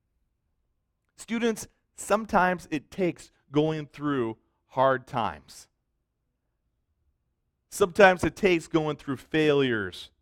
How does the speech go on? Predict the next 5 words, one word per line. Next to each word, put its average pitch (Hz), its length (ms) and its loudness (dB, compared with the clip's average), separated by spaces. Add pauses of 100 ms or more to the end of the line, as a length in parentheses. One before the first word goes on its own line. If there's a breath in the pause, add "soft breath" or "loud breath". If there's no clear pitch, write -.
(560)
to 156 160 -6
get 156 400 2 (280)
desperate 113 600 -4 (240)
for 95 360 -8 (280)
God. 80 400 -12